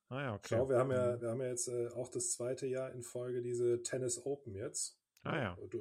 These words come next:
Speaker 2: realisiert. Und es, äh, hat sich auch gesteigert von der Teilnehmerzahl. Und es, es muss ja noch nicht mal, äh, jeder das spielen können.
Speaker 1: Mhm.
Speaker 2: Und das ist ja auch das Gute auch beim Fußball.
Speaker 1: Ja, das stimmt. Ja. Na gut, dann hier mit der Ausrufe da draußen, wer Bock hat,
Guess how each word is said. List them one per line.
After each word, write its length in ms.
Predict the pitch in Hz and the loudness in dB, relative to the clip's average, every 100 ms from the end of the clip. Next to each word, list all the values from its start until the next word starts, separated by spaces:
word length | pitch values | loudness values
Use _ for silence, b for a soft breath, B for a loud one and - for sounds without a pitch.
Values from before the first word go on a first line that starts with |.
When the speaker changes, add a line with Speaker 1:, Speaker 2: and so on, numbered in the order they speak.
| 101 | 2
Speaker 2:
realisiert. 680 | 113 110 110 - 135 226 - b b b b | 4 4 2 0 -2 -4 -12 b b b b
Und 180 | - 110 | -8 -6
es, 180 | 101 - | -4 -4
äh, 480 | 110 110 110 107 110 | 0 2 2 0 -4
hat 180 | - 120 | -6 -4
sich 160 | 120 117 | -2 -2
auch 200 | 113 - | -6 -4
gesteigert 540 | 117 - 107 120 131 | -6 -4 -2 -2 -2
von 160 | - 117 | -4 -6
der 120 | 107 | -6
Teilnehmerzahl. 800 | - 101 127 147 - - 139 139 | -6 -6 -6 -6 -4 -4 -4 -4
Und 60 | 120 | -4
es, 180 | - 120 - | -8 -4 -4
es 140 | - | -2
muss 160 | 139 - | -4 -4
ja 100 | 143 | -4
noch 140 | 131 | -4
nicht 220 | 127 123 | -6 -6
mal, 120 | 135 123 | -6 -4
äh, 400 | - 120 120 120 b b b | -4 -2 -2 -4 b b b
jeder 260 | - 117 120 | 4 6 6
das 180 | 117 110 | 4 0
spielen 440 | - 120 110 110 | -6 -2 -2 -2
können. 420 | - - 139 90 - - | -2 0 0 -2 -10 -6
Speaker 1:
Mhm. 300 | 123 107 92 | -2 0 0
Speaker 2:
Und 80 | 101 | -4
das 100 | 117 | -2
ist 60 | |
ja 100 | 117 | -2
auch 140 | 113 117 | -2 -4
das 200 | 113 - | -6 -4
Gute 220 | 120 123 | -2 -2
auch 140 | 107 | -2
beim 180 | - 107 | -4 -8
Fußball. 520 | 107 117 113 - 80 - _ _ - | -8 -8 -8 -8 -10 -16 _ _ 2
Speaker 1:
Ja, 260 | 120 107 - | 4 4 0
das 120 | 98 | -6
stimmt. 280 | - 92 - _ _ _ _ - | -4 -8 -8 _ _ _ _ -8
Ja. 160 | 120 110 - _ - | -6 -6 -12 _ -2
Na 200 | 131 202 | 4 6
gut, 180 | 339 - | 6 4
dann 200 | 101 117 | 2 4
hier 200 | 131 156 | 8 8
mit 120 | 185 | 10
der 160 | 175 165 | 10 10
Ausrufe 300 | 156 156 175 | 8 6 6
da 60 | 165 | 8
draußen, 340 | 147 170 180 | 8 8 6
wer 80 | 165 | 4
Bock 300 | 151 165 175 | 6 6 8
hat, 220 | 175 170 | 6 6